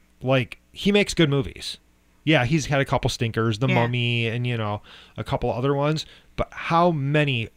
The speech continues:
Speaker 1: bad movies has Tom Cruise been in?
Speaker 2: Yeah, not a lot.
Speaker 1: I can't really think of many at all.
Speaker 2: And I think that's, that was something that was missing from film,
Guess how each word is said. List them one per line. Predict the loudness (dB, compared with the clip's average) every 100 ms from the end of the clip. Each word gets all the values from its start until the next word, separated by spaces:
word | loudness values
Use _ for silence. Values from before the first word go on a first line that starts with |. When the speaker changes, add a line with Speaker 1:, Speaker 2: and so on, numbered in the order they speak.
| -14 -14 -2
Speaker 1:
bad | 0 2 0 -6 -16 _ _ _ _ _ _
movies | -2 0 0 -2 -6 -6
has | -6
Tom | -2 -4 -4
Cruise | -4 -4 -4
been | -6
in? | -6 -10 -20 -20 _ _ _ _ _
Speaker 2:
Yeah, | -10 -8
not | -8 -10
a |
lot. | -10 -12 -14 _ _ _ -4
Speaker 1:
I | -2
can't | -2 -2
really | -2 -2
think | -2 -4
of | -2
many | -2 -2
at | -4
all. | -4 -6 -8 -12 -18 0
Speaker 2:
And | 0
I |
think | 0 -4 -8 -4
that's, | -4 -4 -18 -2
that | 0 0
was | -4
something | -4 -4 -6 -6
that | -6
was | -8 -8
missing | -10 -8 -10 -8 -12
from | -6 -6 -6
film, | -6 -6 -6 -8 -10